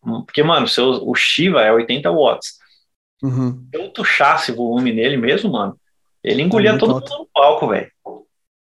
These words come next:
Speaker 1: Aí o cara, teve uma vez que eu toquei com o cab virado pra frente e o cara desligou minha guitarra no P A, velho.
Speaker 2: Não acredito.
Speaker 1: Ficou só a guitarra no, no ampli e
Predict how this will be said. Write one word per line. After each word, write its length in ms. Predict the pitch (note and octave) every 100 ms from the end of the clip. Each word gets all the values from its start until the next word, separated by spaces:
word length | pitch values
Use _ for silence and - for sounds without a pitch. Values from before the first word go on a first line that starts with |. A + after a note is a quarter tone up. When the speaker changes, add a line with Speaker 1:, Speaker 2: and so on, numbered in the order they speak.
| _ _ - -
Speaker 1:
Aí 220 | A#2+ B2
o 100 | C3
cara, 300 | C#3 E3+ E3+
teve 320 | - D3 C#3
uma 180 | D#3 D#3+
vez 160 | C#3 D#3
que 60 | F3
eu 60 |
toquei 340 | C#3+ C3+ C3+ C3
com 240 | A#2 G2+
o 120 | - G#2
cab 260 | - G#2+
virado 320 | G#2 G#2 G2
pra 100 | - -
frente 520 | - C#3+ D#3 - - _ - - _ _ _
e 200 | B2+ A#2+
o 60 | A#2+
cara 220 | C#3 C3+ D3
desligou 280 | F3+ D3
minha 100 | D#3
guitarra 200 | G3 G#3
no 60 | G#3+
P 80 | C#4+
A, 160 | E3+ C#3
velho. 140 | - _ _ - - - - - C3+
Speaker 2:
Não 80 |
acredito. 240 | C3+ B2+ C3
Speaker 1:
Ficou 160 | D3
só 420 | D3+ - - C3 D#3
a 40 |
guitarra 580 | G3+ G3+ - C#3 E3 F3+
no, 180 | F#3 G3+
no 240 | G#3 C4+
ampli 360 | F#3 F#3+ - A#2 B2+
e 280 | A#2+ F#3